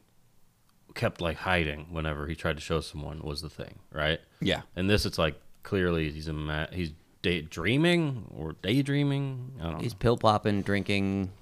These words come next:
Speaker 1: Yeah.
Speaker 3: And Sue, I, I don't, you know, I know she's his fiance and all that, but I don't think she
Speaker 1: <laughs>
Speaker 3: is really doing that great of a job with the other people on the plane.
Speaker 1: She's not doing
Speaker 3: She
Speaker 1: her
Speaker 3: just, like, sits
Speaker 1: job.
Speaker 3: down and, like, I'd be kind of annoyed if I was, like,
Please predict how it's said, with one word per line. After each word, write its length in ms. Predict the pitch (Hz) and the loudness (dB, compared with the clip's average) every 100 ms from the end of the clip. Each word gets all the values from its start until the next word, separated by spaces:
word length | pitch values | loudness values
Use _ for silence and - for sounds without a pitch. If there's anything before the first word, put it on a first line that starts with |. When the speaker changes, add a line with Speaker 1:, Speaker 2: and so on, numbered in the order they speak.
| - | -6
Speaker 1:
Yeah. 440 | 90 85 80 - - - - | -2 0 0 -2 -8 -20 -2
Speaker 3:
And 200 | 127 120 | 4 6
Sue, 320 | 110 185 226 - | 8 8 8 8
I, 200 | 147 151 - | 6 6 6
I 80 | 139 | 4
don't, 200 | 156 123 | 2 4
you 120 | 127 | 4
know, 340 | 120 107 101 - | 8 8 6 2
I 100 | 131 | 6
know 160 | 175 | 6
she's 220 | 180 151 113 | 6 4 2
his 160 | 98 | 0
fiance 460 | 98 104 98 - 95 | 2 2 2 0 -4
and 100 | 85 | -6
all 160 | 71 76 | -8 -8
that, 240 | 80 78 | -8 -8
but 80 | - | 2
I 40 | 131 | 4
don't 140 | 160 | 6
think 160 | - - | 4 2
she 80 | 196 | 0
Speaker 1:
<laughs> 200 | 196 160 | 0 0
Speaker 3:
is 160 | 101 | 2
really 180 | 123 117 | 6 6
doing 160 | 98 92 | 6 2
that 140 | 98 | 0
great 180 | - 98 | 2 2
of 80 | 92 | 2
a 60 | 90 | 0
job 420 | 92 92 92 92 | 2 4 2 0
with 140 | 92 | -4
the 100 | - | 0
other 300 | 92 92 90 | -2 0 -4
people 360 | 82 - 92 90 | -4 -6 -6 -6
on 80 | 76 | -10
the 60 | |
plane. 400 | - - 50 - - - - - - - - | -10 -10 -8 -10 -16 -20 -18 -18 -18 -20 -20
Speaker 1:
She's 240 | - 101 85 | -10 -8 0
not 180 | 101 92 | 2 4
doing 120 | 92 | 4
Speaker 3:
She 40 | |
Speaker 1:
her 40 | 202 | 6
Speaker 3:
just, 100 | - | 8
like, 140 | 90 | 8
sits 220 | 92 139 | 10 8
Speaker 1:
job. 40 | 85 | 12
Speaker 3:
down 240 | 123 123 | 12 12
and, 80 | 120 | 12
like, 220 | 107 101 | 10 8
I'd 140 | - 143 | 6 6
be 100 | 185 | 6
kind 180 | 135 113 | 6 6
of 80 | 101 | 4
annoyed 360 | 95 95 98 | 4 6 6
if 160 | 92 - | 4 2
I 80 | 92 | 2
was, 140 | 87 | 2
like, 300 | 92 87 - | -2 -4 -8